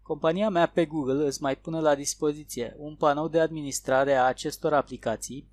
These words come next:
unde vei avea chiar și statistici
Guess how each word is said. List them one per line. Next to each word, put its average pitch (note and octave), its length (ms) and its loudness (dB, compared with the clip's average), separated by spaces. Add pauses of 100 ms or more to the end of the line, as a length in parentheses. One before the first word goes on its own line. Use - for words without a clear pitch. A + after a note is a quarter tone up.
unde D3+ 260 0
vei C#3+ 220 4
avea C#3 260 4
chiar D#3 280 0
și - 180 -10
statistici - 880 -4